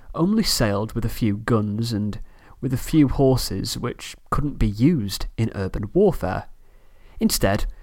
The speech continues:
two more conventional weapons were the most important. Firstly, there was the crossbow. The crossbow itself was a very old weapon. It had been first used in China about two thousand years previously, and it was an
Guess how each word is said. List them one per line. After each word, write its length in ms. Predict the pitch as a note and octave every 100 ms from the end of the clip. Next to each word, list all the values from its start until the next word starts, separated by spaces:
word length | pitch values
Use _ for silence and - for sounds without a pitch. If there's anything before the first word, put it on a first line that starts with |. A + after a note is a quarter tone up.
| - -
two 440 | - F3 F3 D#3+
more 300 | - C3 C3+
conventional 680 | B2+ C3 A2+ G#2+ G#2+ - G2+
weapons 560 | G2+ F#2+ - G#2 G#2 -
were 80 |
the 80 | G#2+
most 300 | G2+ F#2+ -
important. 600 | G2+ - D#3 B2+ F#2+ - - - - - - -
Firstly, 680 | - A2 G2 - F#2+ C3 - - -
there 100 | G2+
was 160 | G#2+ -
the 80 |
crossbow. 500 | - G#3 - - D#2+ - - - _ _ _ _ _ - - -
The 60 | F3+
crossbow 420 | G#3+ G#3+ - F3+
itself 560 | D3 - - C3 B2 -
was 160 | B2
a 40 | A#2
very 280 | A2 G2+ G2
old 320 | G2+ G2 F#2+
weapon. 400 | F#2 - F#2+ G2 - - - - -
It 140 | -
had 300 | D3+ C3+ B2+
been 200 | C3+ C#3+
first 460 | - B2 A#2+ - A2
used 260 | G#2+ -
in 80 | G#2+
China 500 | - G#2+ F#2+ F#2+ G#2+
about 340 | C#3+ A2+ G2 -
two 180 | - G2
thousand 480 | - G2 F#2+ G2+
years 220 | G2 F#2+ -
previously, 680 | - D3+ C#3 G#2 - - - - - -
and 220 | D#3 D#3 D#3
it 80 |
was 160 | D#3+ C3
an 100 | C#3